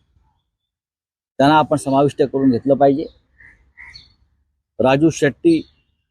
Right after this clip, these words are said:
यांचं संघटन जे आहे त्यांना सोबत घेतलं पाहिजे आणि त्यांच्यासाठी आपण काही जागांचा विचार केला पाहिजे. प्रकाश आंबेडकर यांच्या संदर्भात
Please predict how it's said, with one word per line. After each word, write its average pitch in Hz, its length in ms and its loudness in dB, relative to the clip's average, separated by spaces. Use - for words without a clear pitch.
यांचं 135 280 0
संघटन 143 520 2
जे 131 80 2
आहे 117 240 -4
त्यांना 156 220 2
सोबत 143 360 0
घेतलं 120 260 -2
पाहिजे 110 360 -4
आणि 131 120 2
त्यांच्यासाठी 135 680 0
आपण 143 320 -2
काही 131 280 0
जागांचा 117 440 -2
विचार 135 320 -4
केला 117 280 -2
पाहिजे. - 400 -14
प्रकाश 151 380 -2
आंबेडकर 143 440 0
यांच्या 135 280 -2
संदर्भात 127 500 -4